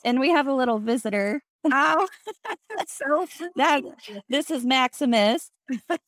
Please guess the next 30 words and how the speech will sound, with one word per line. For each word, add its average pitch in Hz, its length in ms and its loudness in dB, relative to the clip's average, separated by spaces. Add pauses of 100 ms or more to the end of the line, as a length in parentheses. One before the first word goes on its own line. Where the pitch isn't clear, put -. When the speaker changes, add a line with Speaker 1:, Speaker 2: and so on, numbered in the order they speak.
(640)
Speaker 2:
Oh 226 180 2
my 220 220 0
goodness. 208 640 0 (340)
How 294 120 2
many 339 180 0
horses 339 360 0
do 285 80 2
you 330 80 2
have 302 260 2
there? 180 340 0
Speaker 1:
I 240 100 2
have 269 180 -2
seven. - 560 -4 (380)
Speaker 2:
Okay. 220 520 0 (140)
Wow. 185 440 -4 (300)
So, 214 400 0 (120)
and 233 160 0
that 233 160 0
is 226 160 -6
where 247 260 2
you 233 540 -4 (240)
do 269 200 0
the 311 120 -2
services 320 600 -2
inside 220 640 0
where 214 120 -2
you're 202 160 0
at 208 180 2
right 220 160 -2
now? 240 200 0